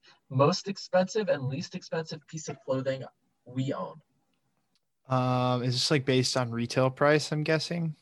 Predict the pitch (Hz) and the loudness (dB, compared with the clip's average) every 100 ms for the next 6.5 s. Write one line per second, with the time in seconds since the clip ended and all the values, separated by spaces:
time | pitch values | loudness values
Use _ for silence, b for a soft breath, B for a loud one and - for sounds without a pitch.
0 | - 175 220 226 196 - 113 120 - _ | -6 0 0 0 0 2 2 0 -8 _
1 | _ _ 90 104 131 160 156 170 139 131 | _ _ -10 -2 2 2 2 2 4 2
2 | - - 127 127 120 113 - 117 117 117 | -4 -2 -2 0 -2 -2 -2 4 4 4
3 | - 113 110 113 113 110 - 123 120 117 | 2 2 2 -2 -4 -4 -10 -2 -2 0
4 | 117 113 113 110 110 110 _ - - 110 | -6 -2 -4 -4 -12 -14 _ -8 -6 -6
5 | - - - - 120 - 101 117 127 131 | -8 -8 -8 -2 -2 -2 -6 -6 -6 -6
6 | 123 113 110 - - | -4 -4 -6 -8 -18